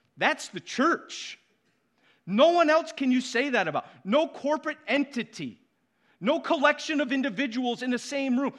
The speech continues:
You can't say those things about anyone else but the church. It's a dignity and a glory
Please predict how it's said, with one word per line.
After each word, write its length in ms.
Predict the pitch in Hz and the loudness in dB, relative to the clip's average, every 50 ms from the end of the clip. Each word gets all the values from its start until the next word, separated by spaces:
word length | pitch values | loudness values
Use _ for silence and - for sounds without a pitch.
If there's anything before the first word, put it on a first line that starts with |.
| - - - | -14 -20 -8
You 160 | - 196 294 262 | -4 -4 -4 -4
can't 300 | - 320 359 349 - - | -4 -6 -6 -6 -6 -8
say 280 | - - 294 302 302 | -8 -4 -2 -2 -2
those 200 | 254 285 277 - | -2 -2 -4 -4
things 260 | - - 269 254 - - - - - _ | -4 -4 -4 -4 -4 -6 -12 -20 -14 _
about 340 | - 220 208 262 254 240 240 - - - - | -6 0 4 6 6 6 6 2 -4 -4 -2
anyone 520 | 247 294 311 311 302 294 277 294 294 262 - - | 0 0 0 0 -2 0 2 0 0 0 -2 0
else 400 | - 294 277 254 - - - - _ _ _ - | 2 4 4 2 0 -6 -12 -20 _ _ _ -4
but 160 | 233 233 233 | -4 -2 -2
the 60 | 247 | -4
church. 800 | - - - - 320 294 - - - - - - - - - - _ _ _ _ _ _ _ _ _ _ _ _ _ _ _ _ _ _ _ _ _ _ _ _ - | -6 -6 -4 -2 -2 -2 -2 -4 -8 -14 -14 -14 -14 -14 -16 -18 _ _ _ _ _ _ _ _ _ _ _ _ _ _ _ _ _ _ _ _ _ _ _ _ -18
It's 160 | 143 - - | -16 -12 -12
a 60 | 156 | -12
dignity 500 | 139 104 165 180 175 185 208 175 190 185 | -8 -6 -6 -6 -6 -6 -8 -10 -10 -10
and 100 | 175 165 | -10 -10
a 60 | 147 | -12
glory 480 | 123 127 127 143 147 151 143 127 113 104 | -12 -10 -10 -8 -6 -6 -6 -8 -10 -12